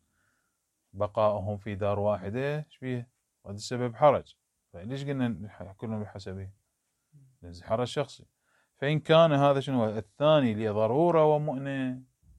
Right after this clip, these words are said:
واضح؟ هسه مؤنة باعتبار أنه هو زائد عن المؤنة الاعتيادية، ممكن أن يتحمل أنه عائلتين في بيت واحد، لكن سبب حرج، مشاكل وكذا، هذا الحرج مسوغ لرفع اليد عن وجوب الحج.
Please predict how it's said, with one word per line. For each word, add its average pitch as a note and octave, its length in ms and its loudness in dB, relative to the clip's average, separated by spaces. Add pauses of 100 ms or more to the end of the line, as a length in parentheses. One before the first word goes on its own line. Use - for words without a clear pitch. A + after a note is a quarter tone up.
(260)
واضح؟ B2 360 0 (640)
هسه C#3+ 220 -8
مؤنة E3 300 -2
باعتبار D#3 480 -4
أنه D3 140 -4
هو D3 200 -4
زائد C#3+ 440 4
عن C3 140 0
المؤنة C3 320 -2
الاعتيادية، F#2 520 -6
ممكن F3 380 -2
أن C3 80 -2
يتحمل B2+ 600 -4
أنه A2 200 -4
عائلتين A2+ 600 -4
في C3+ 160 -8
بيت C3 240 -4
واحد، G2 300 -6 (440)
لكن D3+ 240 -6
سبب C#3 380 -10
حرج، G#2+ 340 -2
مشاكل G2 440 -12
وكذا، - 320 -20 (320)
هذا C#3 200 0
الحرج C3 360 -2
مسوغ B2+ 480 -6
لرفع F#2+ 360 -6
اليد A2 240 -10
عن F#2+ 100 -10
وجوب F#2+ 300 -14
الحج. - 360 -20